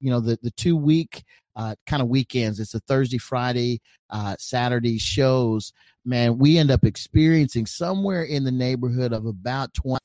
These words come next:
people that eventually, uh, that, that eventually come to, uh, our church as a result, man. It's an exciting, exciting experience, man, for the folks that are part of that.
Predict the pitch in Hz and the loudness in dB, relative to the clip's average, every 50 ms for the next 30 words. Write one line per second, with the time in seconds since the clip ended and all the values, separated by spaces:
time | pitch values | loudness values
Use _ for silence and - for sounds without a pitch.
0 | _ _ _ _ _ _ _ _ _ _ _ - 120 120 110 110 - 107 95 - | _ _ _ _ _ _ _ _ _ _ _ -4 -4 -4 -4 -8 -10 -10 -10 -12
1 | _ _ - _ - - _ _ - - - - 107 104 113 120 113 113 - - | _ _ -20 _ -20 -20 _ _ -20 -16 -14 -12 -8 -4 -2 -2 -2 -2 -4 -6
2 | 113 110 101 107 127 131 123 - - 131 120 117 113 110 110 104 - _ _ _ | -10 -8 -6 -6 -6 -6 -6 -8 -8 -6 -4 -2 -2 -2 -2 -4 -8 _ _ _
3 | _ _ - 110 110 107 104 98 - 120 104 104 127 117 123 127 127 123 113 104 | _ _ -12 -8 -6 -6 -6 -6 -8 -10 -6 -4 -4 -2 -2 -2 -2 -2 -2 0
4 | 139 147 147 147 - 135 120 113 - - 151 139 135 135 135 - - 135 123 120 | 0 0 -2 -2 -4 -6 -6 -6 -4 -4 -2 0 2 0 0 0 0 -2 0 0
5 | 120 120 113 113 - _ _ _ _ _ - 113 110 110 107 104 - - 117 - | 0 -2 -2 -4 -8 _ _ _ _ _ -8 -6 -4 -4 -4 -4 -4 -4 -4 -4
6 | - - - 165 180 170 - - - - - - - _ _ _ - 117 120 117 | -4 -2 -2 -2 -2 -2 -4 -6 -8 -8 -10 -12 -20 _ _ _ -2 0 2 2
7 | 104 117 110 110 101 95 123 131 143 - - 101 107 104 107 113 117 - - 110 | 4 4 4 4 4 4 4 4 2 2 2 2 2 2 2 2 0 2 0 0
8 | - 107 - - - - - 135 131 139 135 135 127 123 117 101 - - - 127 | 0 -2 -10 -10 -8 -4 -2 0 2 2 2 2 2 2 0 -2 -4 -8 -6 -4
9 | 117 120 117 117 113 110 104 - - - - 113 110 110 107 101 - - - 110 | -2 -2 -2 -2 -4 -4 -6 -8 -10 -8 -4 -4 -4 -4 -6 -8 -10 -8 -6 -4
10 | 107 101 - - 104 101 - - 107 101 - - - 104 98 95 - - 98 92 | -4 -4 -6 -8 -10 -8 -4 -2 -2 -2 -2 -2 0 0 2 4 2 2 2 2
11 | 92 90 87 87 82 85 71 | -2 -4 -6 -8 -10 -12 -14